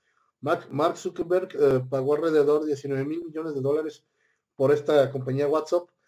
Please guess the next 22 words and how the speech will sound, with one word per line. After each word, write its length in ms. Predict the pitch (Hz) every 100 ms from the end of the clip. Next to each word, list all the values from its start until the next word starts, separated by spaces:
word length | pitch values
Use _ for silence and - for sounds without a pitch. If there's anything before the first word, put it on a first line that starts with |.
| _ _
que 120 | -
tiene 220 | - 202 214
un 100 | 208
origen 340 | 208 208 208
en 80 | 175
sí 280 | - 196 -
sencillo 480 | - 156 - 185 185
y, 460 | 165 151 143 143
digamos, 440 | 143 156 170 175 -
humilde. 560 | 147 156 175 135 113 - _ _ _ _ _ _
Eh, 160 | 127
los 160 | 143 156
creadores 320 | 156 165 208
de 60 | 202
WhatsApp 420 | 196 - 190 - 151
eran 200 | 156 165
empleados 440 | 143 151 151 156
de, 80 | 139
de, 720 | 127 123 120 113 113 107 -
originalmente 640 | 120 123 135 143 143 131
de 120 | 127 120
Yahoo, 440 | 123 131 196 214